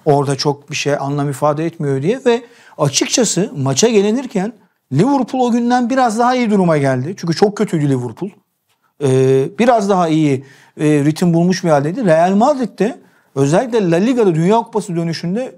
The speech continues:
çok yara aldı. E, oyununda da özellikle skor üretmekte ciddi sıkıntılar yaşadığını görüyorduk. Ben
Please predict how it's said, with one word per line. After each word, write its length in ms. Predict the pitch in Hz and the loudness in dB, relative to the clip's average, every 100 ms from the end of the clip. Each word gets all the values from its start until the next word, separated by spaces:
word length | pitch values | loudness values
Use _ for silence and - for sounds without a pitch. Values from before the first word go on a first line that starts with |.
| - | -2
çok 340 | - 202 - - | -2 -2 -10 -4
yara 260 | 160 151 | 0 2
aldı. 400 | 139 123 123 220 _ _ - - | 0 -2 -8 -12 _ _ -20 -4
E, 180 | 143 147 | 0 0
oyununda 640 | 165 160 180 196 202 226 | 0 0 2 2 2 2
da 300 | 208 151 - _ | 2 -2 -8 _
özellikle 440 | 139 139 175 208 196 | -6 -2 -2 0 -2
skor 500 | - - - 202 208 | -4 -12 -2 2 2
üretmekte 580 | 185 180 160 156 208 226 - - - | 0 -2 -8 -6 -6 -6 -12 -20 -14
ciddi 340 | - 151 220 | -6 -4 -2
sıkıntılar 420 | 208 - 190 202 190 | -2 -2 -2 0 0
yaşadığını 460 | 185 196 190 202 | 0 -2 -2 0
görüyorduk. 540 | 196 151 127 127 - - _ _ _ - | 0 0 0 -4 -14 -20 _ _ _ -2
Ben 320 | 160 226 247 | 0 0 -4